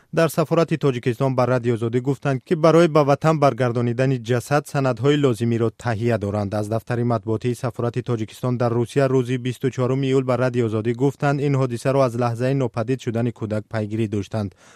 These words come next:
و کارمندان سفارت به نزد خانواده مصیبت زده رفتند. سفارت تاجیکستان می‌گوید تفتیش اولیه به منیک یا خود جنون شوهد بودن بازداشت شده اشاره می‌کند.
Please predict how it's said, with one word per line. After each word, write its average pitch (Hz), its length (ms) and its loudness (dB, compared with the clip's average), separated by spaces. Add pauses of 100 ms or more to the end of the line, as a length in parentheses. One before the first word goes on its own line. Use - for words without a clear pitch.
(160)
و 156 160 2
کارمندان 135 580 0
سفارت 120 520 -2
به 117 140 -2
نزد 113 320 -2
خانواده 110 600 -2
مصیبت 107 600 -2
زده 110 220 -2
رفتند. 95 680 -6 (460)
سفارت 143 480 0
تاجیکستان 127 560 -2
می‌گوید 120 380 0
تفتیش 123 400 -4
اولیه 113 420 0
به 110 200 -2
منیک 113 500 0
یا 123 120 2
خود 120 300 -4
جنون 120 360 0
شوهد 120 460 -2
بودن 117 320 -2
بازداشت 107 460 -4
شده 113 180 -6
اشاره 101 360 -6
می‌کند. 101 520 -6